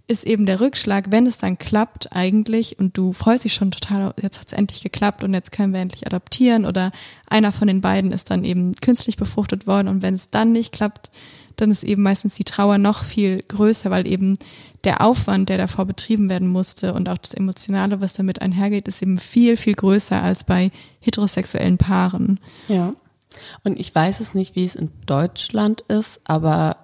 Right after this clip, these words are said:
Speaker 2: ähm, und ich, also, hab sowieso super wenig Ahnung über Adoptionsprozesse, aber da steckt, oder vor allem auch, ähm, Befruchtungsprozesse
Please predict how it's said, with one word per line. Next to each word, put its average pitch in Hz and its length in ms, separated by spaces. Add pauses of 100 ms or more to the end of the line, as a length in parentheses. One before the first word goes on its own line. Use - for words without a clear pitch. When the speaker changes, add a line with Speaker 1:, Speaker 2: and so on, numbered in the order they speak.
Speaker 2:
ähm, 151 600 (200)
und 143 160
ich, - 220
also, - 380
hab 156 140 (160)
sowieso 160 720 (120)
super 165 300
wenig 131 260
Ahnung 143 220
über 143 160
Adoptionsprozesse, - 920
aber 147 140
da 147 100
steckt, - 400
oder 147 300
vor - 240
allem 143 180
auch, 139 380
ähm, 143 340 (1080)
Befruchtungsprozesse 175 1160